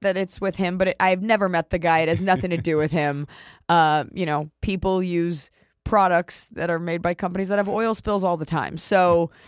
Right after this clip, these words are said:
Speaker 1: I have nothing to do with it. He's disgusting, uh, but I didn't wanna not be proud of a book.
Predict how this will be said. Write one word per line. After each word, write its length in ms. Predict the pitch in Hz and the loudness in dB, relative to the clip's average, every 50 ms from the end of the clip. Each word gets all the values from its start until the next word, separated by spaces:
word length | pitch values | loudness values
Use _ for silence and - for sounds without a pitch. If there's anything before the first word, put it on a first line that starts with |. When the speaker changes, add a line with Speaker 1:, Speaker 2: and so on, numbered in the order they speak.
| - - _ - | -20 -20 _ 0
Speaker 1:
I 120 | - 190 202 | 2 4 4
have 80 | 202 | 4
nothing 220 | 202 208 202 202 196 | 4 2 2 2 0
to 60 | 190 | -2
do 140 | 175 190 185 | -2 0 0
with 140 | 185 180 180 | 2 2 2
it. 100 | 175 - | 2 0
He's 300 | 156 - 202 208 170 - | -2 -4 -4 -4 -2 -2
disgusting, 720 | 190 175 - - 165 160 - - 170 156 151 151 156 - _ _ _ - | -4 -4 0 0 -2 -2 0 -2 -4 -4 -4 -4 -8 -14 _ _ _ -8
uh, 220 | - - 147 147 | -4 -2 -2 -2
but 140 | 165 175 170 | -2 0 0
I 100 | 170 170 | 0 0
didn't 240 | 170 190 190 208 202 | -2 -4 -6 -6 -4
wanna 240 | 202 208 208 208 202 | -4 -2 -2 -2 -2
not 240 | 202 196 190 190 190 | 0 0 -2 -2 -2
be 100 | 214 208 | -4 -6
proud 260 | - - 214 196 202 | -4 -4 -2 -2 -2
of 100 | 196 185 | -2 -2
a 60 | 196 | -4
book. 400 | 185 - 220 214 208 - - - | -4 -2 0 -2 -2 -2 -6 -20